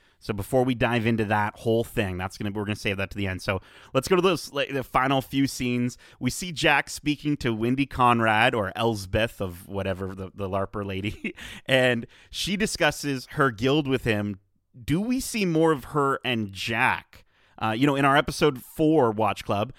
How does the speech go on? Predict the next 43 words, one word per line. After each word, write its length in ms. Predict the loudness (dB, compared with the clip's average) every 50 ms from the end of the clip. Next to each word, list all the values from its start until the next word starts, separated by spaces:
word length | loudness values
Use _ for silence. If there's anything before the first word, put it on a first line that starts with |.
| -20 _ _ -4
we 100 | 0 2
had 120 | 2 2
Alyssa 380 | 2 2 2 0 0 -2 -2 0
on 240 | 0 0 0 0 0
who 240 | 0 0 0 0
dropped 440 | -2 -4 -2 -2 -2 -2 -2 -6 -6 -4
the 80 | 0
bombshell 720 | 4 6 6 6 6 4 2 0 -2 -2 -2 -2 -2 -4 -6 -12 -20 _ _
that 160 | -4 -4 -2 -2
Wendy 280 | -2 -2 0 0 0
might 320 | 0 0 0 -2 -4 -8 -6
be 160 | -6 -6 -6
Bombshell 680 | -2 0 2 4 4 4 4 2 2 2 2 2 2 2
from 220 | 2 2 2 2 0
the 60 | 0
comics. 440 | 2 4 4 4 4 2 -2 -4 0
So 200 | 2 2 2 2 0 -6 -18 _ _ _ _ _ -16 -8
do 120 | -4 -2
you 40 | 0
think 140 | 0 0 0
this 140 | -2 -2 0
was 160 | -2 -2 -2
a 40 | -4
setup? 400 | 0 4 4 4 4 2 0 0
Like, 160 | -2 0 2
they 120 | 4 2
really 420 | 2 2 0 0 0 2 2 2 2
lingered 420 | 4 2 2 2 4 4 6 6
on 200 | 8 6 6 6
this 200 | 4 2 2 0
moment 560 | 0 2 2 4 4 2 4 2 2 0 0
a 80 | -2 -4
little 560 | -4 -4 -4 -6 -6 -4 -2 0 0 0 0
bit 160 | -2 -2 -4
longer 720 | -4 -4 -4 -2 0 0 2 0 0 -2 0 0 0 0
of 120 | 0 -2 -2
her 240 | 0 2 2 2 0
sort 180 | -2 -2 -2 0
of 60 | -2
explaining 480 | -2 -6 -8 -6 -2 -2 0 0 0 -2
what 140 | -2 -4 -6
larping 460 | -4 -4 -4 -4 -4 -6 -12 -12 -14 -16
is. 100 | -18